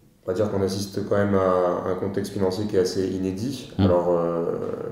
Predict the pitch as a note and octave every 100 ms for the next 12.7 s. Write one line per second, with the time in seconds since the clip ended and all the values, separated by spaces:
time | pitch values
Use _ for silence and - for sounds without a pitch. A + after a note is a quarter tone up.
0 | - - - _ _ _ - - - -
1 | - - - - - - - - G2+ G2
2 | G2 F#2+ F#2 F#2 F#2 - G2 G2 G2 G#2+
3 | G#2 A2+ G#2+ G#2 G2 G2 G2 G2 G2+ G#2
4 | G2+ G2+ G2 A2+ G#2+ G2 F#2+ A2 B2 A#2+
5 | G#2 G2+ - A2 A2 A2 G#2 G2+ G#2+ G2+
6 | - B2 A2+ G#2 G2+ A2 A2 A2 A#2 A2+
7 | A2 G2 G#2 G#2+ G2 G#2+ A2+ A2 G#2 G2+
8 | - A#2+ A#2+ G2 G#2 G#2+ G#2 G2 G2+ -
9 | B2 G2 - C3+ A#2+ G#2+ B2 - A2+ G2
10 | F#2+ - G#2 G2+ G2 G2 G#2 G2 G2 F#2+
11 | F#2 G2 D3 - - G#2 A2 F2+ F2+ -
12 | - G#2 F#2+ F#2 G2+ B2+